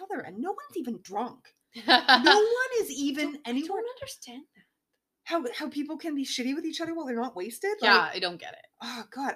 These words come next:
Speaker 1: I don't understand why they didn't drink more. Like,
Speaker 2: Yeah.
Speaker 1: fuck, if they're that angry and that dissatisfied with your lives, why are you not all shit-faced?
Speaker 2: Why are you not loaded?
Speaker 1: Well, it's because
Speaker 2: Make
Speaker 1: they're
Speaker 2: up
Speaker 1: all
Speaker 2: everything better.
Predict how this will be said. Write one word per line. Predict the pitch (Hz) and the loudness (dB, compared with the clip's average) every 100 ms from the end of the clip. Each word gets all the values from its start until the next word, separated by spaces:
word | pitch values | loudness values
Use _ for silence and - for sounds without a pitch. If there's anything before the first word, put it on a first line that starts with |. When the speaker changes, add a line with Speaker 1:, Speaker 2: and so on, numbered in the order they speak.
| - | -2
Speaker 1:
I | |
don't | 415 392 | 2 4
understand | 302 247 269 | 2 2 0
why | 262 | 0
they | 262 | -2
didn't | 285 285 | -4 -6
drink | 285 - | -10 -2
more. | 269 349 - - _ | 2 2 0 -8 _
Like, | 254 247 | -2 -2
Speaker 2:
Yeah. | - - | -2 -8
Speaker 1:
fuck, | - 381 - - | -6 -6 -8 -12
if | |
they're | 285 262 - | -8 -8 -4
that | 233 339 - | 0 0 0
angry | 214 262 247 214 185 | -2 -2 -2 -2 -4
and | 196 | -6
that | 190 | -6
dissatisfied | 240 - 175 226 - 190 180 | -8 -6 -4 -4 -4 -4 -4
with | - - | -6 -2
your | 240 | 0
lives, | 196 185 170 - | 2 0 -2 -4
why | 185 214 | 0 0
are | 262 | 0
you | 240 220 | -2 -2
not | 202 208 | -2 -2
all | 202 | -4
shit-faced? | - - 202 - 160 - - | -6 -8 -8 -8 -12 -8 -4
Speaker 2:
Why | 165 | -2
are | |
you | 214 | 0
not | 294 370 | -2 -2
loaded? | 453 466 453 - _ _ | 0 2 2 -2 _ _
Speaker 1:
Well, | - 494 - | -2 -2 -2
it's | 247 | -8
because | 294 - 302 | -10 -6 -4
Speaker 2:
Make | |
Speaker 1:
they're | 302 | -2
Speaker 2:
up | 302 | -2
Speaker 1:
all | |
Speaker 2:
everything | 403 403 427 | -2 -4 -6
better. | 480 523 | -8 -10